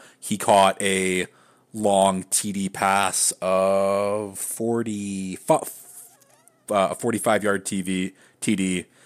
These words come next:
He had two catches for fifty-three yards and a touchdown on the day. Uh, but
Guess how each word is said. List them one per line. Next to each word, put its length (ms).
He 120
had 120
two 140
catches 280
for 100
fifty-three 480
yards 240
and 120
a 40
touchdown 560
on 180
the 100
day. 400
Uh, 420
but 240